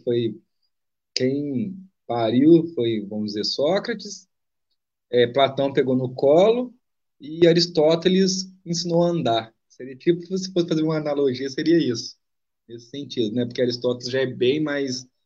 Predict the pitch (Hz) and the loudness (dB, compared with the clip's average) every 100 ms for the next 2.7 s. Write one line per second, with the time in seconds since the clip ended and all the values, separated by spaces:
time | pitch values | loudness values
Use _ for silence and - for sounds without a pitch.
0 | _ _ - 113 117 - 117 131 139 127 | _ _ -6 -4 -4 -2 2 4 6 4
1 | 127 - - 110 101 110 110 107 - - | 0 -10 -12 -10 -10 -10 -10 -12 -16 -14
2 | 120 120 123 - 139 131 | -12 -10 -12 -18 -18 -20